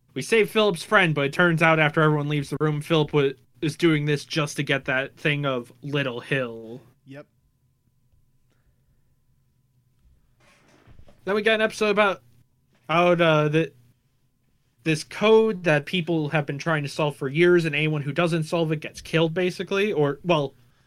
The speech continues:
Speaker 1: mentally screwed to the point where they are just incapable of living in society.
Speaker 2: Yeah, 'cause when, um, when, uh, Walter was back in, like, prison or whatever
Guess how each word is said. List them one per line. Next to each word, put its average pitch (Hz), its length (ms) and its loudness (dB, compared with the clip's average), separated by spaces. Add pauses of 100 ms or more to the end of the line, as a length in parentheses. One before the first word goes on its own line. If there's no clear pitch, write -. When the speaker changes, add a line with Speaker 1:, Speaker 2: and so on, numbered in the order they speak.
(140)
Speaker 1:
mentally 185 400 2
screwed 170 400 0
to 165 80 -2
the 147 100 -4
point 151 340 -4
where 139 200 -2
they 135 260 0
are 127 280 -2
just 127 320 -10 (260)
incapable 139 840 -4
of 131 140 -10
living 131 280 -6
in 120 80 -16
society. 120 720 -14 (560)
Speaker 2:
Yeah, 135 280 -12
'cause 123 220 -18
when, 127 240 -18
um, 120 460 -20
when, 147 480 -16
uh, 123 280 -16 (320)
Walter 139 380 -16
was 123 240 -16
back 123 300 -18
in, 120 220 -20
like, 117 280 -20
prison 117 340 -18
or 120 80 -18
whatever 117 400 -20